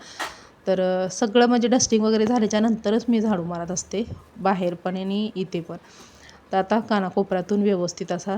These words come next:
झाडू मारून घेते आणि दिसत नसला ना कचरा तरीसुद्धा धूळ मात्र असतेच असते, कारण की हवा भरपूर येते, त्यामुळं धूळ वगैरे येतेच आतमध्ये, त्यामुळं ना व्हाईट लाद्यांवरती धूळ दिसतेच. तर, अ,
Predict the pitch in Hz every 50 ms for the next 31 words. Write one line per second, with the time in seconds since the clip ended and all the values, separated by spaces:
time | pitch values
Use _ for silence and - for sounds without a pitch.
0 | 202 202 208 208 202 202 185 175 170 175 170 170 165 160 175 196 - - 180 202
1 | 190 - - - - 170 180 196 196 208 220 220 - - - - - - 196 220
2 | 247 - 294 247 - 262 277 262 - 254 233 226 226 220 254 - - 190 196 196
3 | - 208 202 208 202 - 214 175 180 202 202 185 190 208 226 226 226 214 226 202
4 | 196 - 190 196 - - 196 196 - - - 180 170 190 190 - - - - 180
5 | 185 220 208 - - - - - - 180 175 180 180 190 190 - - 180 180 185
6 | 180 180 180 185 190 196 - - 180 - - 202 190 196 202 202 226 220 208 -
7 | 196 185 196 202 185 - 175 180 160 196 185 180 180 175 175 180 170 180 190 190
8 | 185 185 185 185 185 175 180 175 180 185 185 185 175 175 - 196 180 170 - 170
9 | 165 165 170 180 202 - - - - - - - - - - - - _ - 170
10 | 165 170 165 170 170 180 190 202 202 196 196 208 208 196 190 - 208 202 196 180
11 | 190 185 185 185 180 180 - 214 170 214 208 214 190 170 202 214 220 - - 202
12 | 180 175 - - - - - - - - - - - - - - - - - -
13 | - - 226 226 220 226 233 233 233 240 240 202 - - - - - - 202 202
14 | 196 196 190